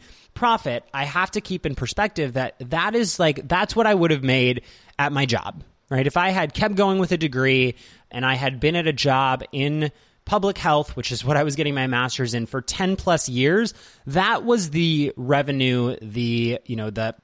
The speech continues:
salary, if you will, that I'd be chasing, right? So I just collected that in two weeks. So, you know, you have to keep the perspective that, like, yeah, it sucked, but also it kind of rocked, right? And that ended up leading me to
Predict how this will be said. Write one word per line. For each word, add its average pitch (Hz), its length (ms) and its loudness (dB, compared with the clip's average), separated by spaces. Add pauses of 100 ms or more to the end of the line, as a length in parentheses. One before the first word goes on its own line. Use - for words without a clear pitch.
salary, 180 760 2
if 113 120 -2
you 120 140 2
will, 110 220 0
that 123 100 0
I'd 127 140 2
be 113 100 -2
chasing, 110 540 0
right? 127 240 -2
So - 180 -4
I 220 140 2
just 254 180 -2
collected 190 320 -2
that 156 140 0
in 139 100 -4
two 156 180 -2
weeks. 117 220 -4
So, 151 280 2 (360)
you 185 100 -6
know, 196 60 2
you 185 160 -2
have 233 320 0
to 285 100 -6
keep 240 220 -2
the 185 80 -8
perspective 165 520 -4
that, 139 120 0
like, 127 220 -4
yeah, 214 260 2
it 170 160 -2
sucked, - 680 0
but 175 160 2
also 170 540 2
it 135 140 -8
kind 196 240 -2
of 143 100 -4
rocked, 120 600 -4 (120)
right? 139 320 0 (1120)
And 208 420 2 (120)
that 233 440 2
ended 214 240 0
up 175 160 2
leading 147 320 -2
me 135 180 -2
to 123 600 0